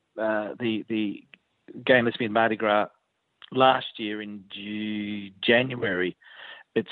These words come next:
screened and had its first public reading then, but public viewing then, but then it's taken that long now to get it into the cinemas because cinemas are just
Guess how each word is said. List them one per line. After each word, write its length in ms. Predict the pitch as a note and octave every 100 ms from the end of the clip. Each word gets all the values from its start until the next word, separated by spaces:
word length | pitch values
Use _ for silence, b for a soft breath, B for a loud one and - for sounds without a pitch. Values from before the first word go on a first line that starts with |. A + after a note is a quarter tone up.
| -
screened 440 | - A2+ G#2+ G#2
and 120 | G2 -
had 140 | A2
its 120 | G#2 -
first 280 | A#2+ G#2+ -
public 260 | A#2+ G2+ - -
reading 400 | A2+ A2 G2+ G#2
then, 180 | G#2+
but 120 | G#2 - - - -
public 260 | A#2 G2
viewing 240 | - A2 G#2
then, 160 | A2
but 120 | G#2+ G#2+
then 120 | A#2+
it's 100 | G#2 -
taken 280 | A#2 A#2
that 120 | A#2 -
long 240 | A2+ A2 G#2+
now 280 | G#2 G#2 - B B B B -
to 80 |
get 160 | A2+ B2+
it 80 | A2
into 180 | B2 G#2
the 120 | G#2 -
cinemas 300 | A#2 A2 -
because 280 | G2 - G#2+ -
cinemas 300 | - A#2 A2
are 80 | G2+
just 300 | G2 - A2